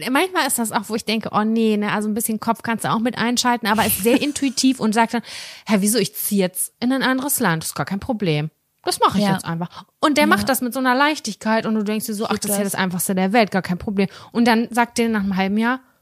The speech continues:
Speaker 1: „Ach nee, das hat mir nicht gut gefallen, ich zieh wieder zurück.“
Speaker 2: Ja.
Speaker 1: Ist bisschen unstet für die eine Person, aber für mich ist das zwischendurch auch der Input, den ich gebrauchen kann, weil ich einfach denke,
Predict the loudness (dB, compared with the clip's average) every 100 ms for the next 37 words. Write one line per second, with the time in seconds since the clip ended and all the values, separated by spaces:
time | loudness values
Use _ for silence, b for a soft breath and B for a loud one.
0 | _ -4 2 2 2 -2 -4 -4 -4 -8
1 | -12 -10 -6 -6 -6 -8 0 2 4 4
2 | 2 2 0 0 -2 -6 B B B -2
3 | 0 2 0 -2 -2 0 2 2 2 2
4 | 0 -2 -4 -2 0 0 -2 -2 -2 -2
5 | -4 -6 _ _ _ _ _ -10 0 0
6 | 2 0 -2 -2 -4 -4 -4 -4 -4 -2
7 | -4 -2 -2 -2 -4 -2 0 0 -2 -4
8 | 2 2 2 0 0 2 2 2 -2 -2
9 | -2 -2